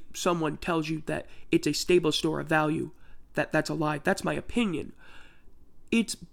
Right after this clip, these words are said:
based on evidence from everything else I've seen. It's based on evidence from the dot-com bubble. It's based on evidence from a lot of bubbles that'll burst.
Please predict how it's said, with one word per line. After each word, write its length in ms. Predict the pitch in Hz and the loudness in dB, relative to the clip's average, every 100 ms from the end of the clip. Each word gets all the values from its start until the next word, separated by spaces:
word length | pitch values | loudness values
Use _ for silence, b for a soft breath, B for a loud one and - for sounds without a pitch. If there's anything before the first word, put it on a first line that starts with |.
| - - | -8 0
based 460 | 247 302 - - - | 6 6 6 -2 0
on 360 | 202 202 190 - - | 4 6 4 2 -2
evidence 560 | 175 185 190 185 175 175 | 2 4 6 6 4 2
from 340 | - - 160 - | -4 -2 -2 0
everything 520 | 165 170 180 175 170 | 0 4 4 4 2
else 200 | 156 156 | 2 0
I've 140 | 156 147 | -2 -4
seen. 240 | 165 - - - - - - - - B B B - | -4 -6 -10 -16 -18 -18 -20 -20 -20 B B B -2
It's 160 | 185 - | 0 4
based 260 | 202 220 | 4 4
on 120 | 226 196 | 4 4
evidence 340 | 185 175 165 | 4 2 0
from 140 | - | -2
the 80 | 160 | -2
dot-com 540 | 151 151 - 156 151 151 | 0 -2 -2 0 0 0
bubble. 260 | 143 - | -4 -2
It's 140 | 190 - | -2 2
based 220 | 277 269 | 2 4
on 100 | 302 | 2
evidence 340 | 226 233 233 | 2 2 0
from 280 | - - 156 - - b b b - | -2 -4 -4 -8 -18 b b b -4
a 60 | 160 | 0
lot 300 | 156 165 156 | 4 4 4
of 140 | 143 | 2
bubbles 460 | 147 143 135 - - - - | -2 -2 -4 -8 -10 -12 -6
that'll 220 | 160 151 | 0 0
burst. 440 | 147 143 - - | 0 -2 -4 -8